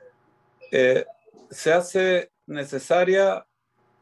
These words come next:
la, la, la, es difícil definir un tipo de clima por una orientación, ¿cachai? Yo lo entiendo más en la zona central, de repente tú dices, "Oye, voy a hacer un parrón hacia el norte",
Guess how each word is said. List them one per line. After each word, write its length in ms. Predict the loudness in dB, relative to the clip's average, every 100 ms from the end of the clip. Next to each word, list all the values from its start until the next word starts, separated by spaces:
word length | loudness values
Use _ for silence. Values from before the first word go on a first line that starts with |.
| _ _ _ _ _ _ _
la, 340 | -4 -2 -2 -4 -8
la, 300 | -4 -4 -6
la, 340 | -6 -6 -6 -12 _ _ _ -12
es 140 | -8
difícil 640 | -6 -2 -4 -2 -6 -8 -10
definir 500 | -8 -6 -4 -4 -4
un 120 | -8
tipo 280 | -6 0 2
de 140 | 0 -4
clima 340 | -4 -2 -2 -4
por 120 | -4
una 160 | -2 -2
orientación, 840 | -4 -6 -8 -10 -2 -2 -2 -12 _ _ _ _ _ _ _ _
¿cachai? 380 | -18 -12 -12 -12 _ _
Yo 100 | -2
lo 100 | 0
entiendo 400 | 2 2 2 0
más 100 | 0
en 60 |
la 80 | -2
zona 240 | -4 -8 -8
central, 520 | -10 -4 -2 0 -2
de 60 |
repente 320 | -8 -8 -10 -14
tú 80 |
dices, 160 | -14 -6
"Oye, 220 | -4 -4
voy 160 | -2 -4
a 60 |
hacer 180 | -4 -8
un 100 | -20
parrón 560 | _ -4 -2 -4 -6 -6
hacia 240 | -6 -6 -10
el 120 | -6
norte", 440 | -2 -2 -4 -16